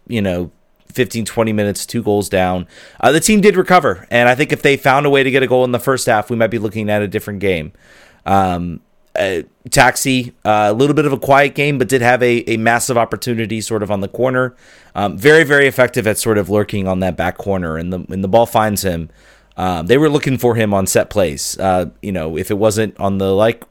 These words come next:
on the back corner, it was somewhere else. Um, I, I will say, I don't think Jackson Hopkins had the best, um, had the best first half, uh, but seeing his service, which was, which was an aspect of his game that I really,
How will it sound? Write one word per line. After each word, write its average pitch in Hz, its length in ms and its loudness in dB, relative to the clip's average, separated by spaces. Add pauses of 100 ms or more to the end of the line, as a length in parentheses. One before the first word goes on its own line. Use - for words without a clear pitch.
(120)
on 98 180 -4
the 95 220 -2
back 120 300 0
corner, 123 320 0
it 104 80 -2
was 101 180 -6
somewhere 98 280 -4
else. 73 300 -8 (500)
Um, 110 340 4
I, 143 140 4
I 143 160 4
will 156 200 2
say, 127 580 2 (440)
I 123 80 4
don't 143 120 4
think 156 140 2
Jackson 131 380 2
Hopkins 113 440 0
had 107 180 0
the 92 80 -8
best, - 520 -2
um, 92 600 -2 (920)
had 113 160 -2
the 107 100 0
best 107 300 2
first 143 240 -2
half, 139 340 0 (500)
uh, 104 320 4
but 101 400 0
seeing 185 360 2
his 160 180 2
service, 117 460 0
which 113 160 -6
was, 104 180 -6
which - 180 -8
was 107 160 -4
an 107 80 0
aspect 120 360 0
of 98 80 -6
his 95 120 -4
game 101 400 -4
that 90 120 -2
I 90 80 2
really, 113 680 0